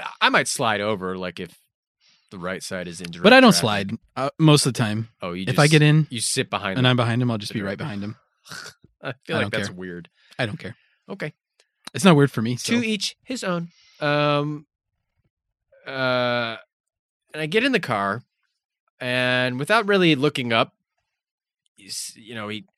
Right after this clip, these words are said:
Speaker 1: this voice just kinda says, like, "Hey, are you Arthur?" I go, "Yep, that's me." And he's like, "Your destination is the bunker?" And I was like,
Speaker 2: Oh,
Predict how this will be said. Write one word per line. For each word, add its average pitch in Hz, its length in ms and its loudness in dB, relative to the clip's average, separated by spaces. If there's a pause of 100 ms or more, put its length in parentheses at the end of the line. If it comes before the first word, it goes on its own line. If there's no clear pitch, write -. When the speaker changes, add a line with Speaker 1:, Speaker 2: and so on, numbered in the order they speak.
(380)
Speaker 1:
this 127 220 -6
voice 135 540 4
just - 220 -6
kinda 123 220 -2
says, 113 340 0
like, 104 240 -2 (380)
"Hey, - 140 2
are 131 40 4
you 135 180 0
Arthur?" 185 400 0 (300)
I 107 120 -8
go, 107 80 -4
"Yep, 196 240 2
that's 160 240 -2
me." 202 220 2
And 190 100 -4 (600)
he's 101 200 -10
like, 101 240 -2 (460)
"Your 110 120 -14
destination 117 760 -6 (200)
is 95 460 -14 (340)
the 107 220 -8
bunker?" 113 460 -6 (840)
And 107 160 -6
I 104 140 0
was 101 160 -8
like, 90 140 -10 (460)
Speaker 2:
Oh, - 60 -12